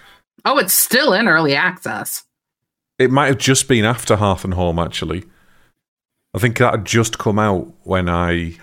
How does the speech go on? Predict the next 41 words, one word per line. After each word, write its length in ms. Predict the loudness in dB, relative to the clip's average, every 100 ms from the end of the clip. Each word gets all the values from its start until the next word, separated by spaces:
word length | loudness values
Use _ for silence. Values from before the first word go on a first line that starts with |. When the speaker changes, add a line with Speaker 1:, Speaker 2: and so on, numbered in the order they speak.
| -10
Speaker 2:
when 180 | -4 -2
I 20 |
started 320 | 0 0 0 0
Speaker 1:
They've 80 |
Speaker 2:
playing. 200 | 0 0
Speaker 1:
just 120 | 0 0
added 260 | 0 0
a 80 | -2
whole 720 | -4 -2 2 4 6 6 6
new 760 | 6 6 6 6 6 6 4 2
biome. 880 | 0 0 0 0 -2 -2 -4 -6 -8 _ _ _ -4
Speaker 2:
Yeah, 260 | 2 2 2
I 60 |
noticed. 360 | 2 0 0 0
Yeah, 60 | 2
there 120 | 2
was 100 | 2
also, 300 | 2 2 0
there 100 | 0
was, 200 | -2 2
like, 260 | 0 0 0
the, 260 | 2 2
there 80 | 0
was 140 | 0 0
a, 240 | 0 -2 -8 -20 -20 -20 -20 _ -6
um, 560 | -2 -2 -2 -4 -8 -12 -20 -20
forest 840 | -10 0 4 4 2 0 -2 -4 -6 -2
biome 420 | 2 2 2 0
with 120 | 0
loads 200 | 2 0
of 60 | 0
spiders' 420 | 0 2 0 0
webs 260 | -2 -2 -4
that 80 |
was 120 | -6 -4
completely 380 | -2 0 0 0
unpopulated 800 | 0 -2 -2 0 0 2 0 -2
and, 300 | -4 -4 -4
uh, 160 | -4
pretty 360 | -2 -2 0 0
empty. 400 | -2 -4 -6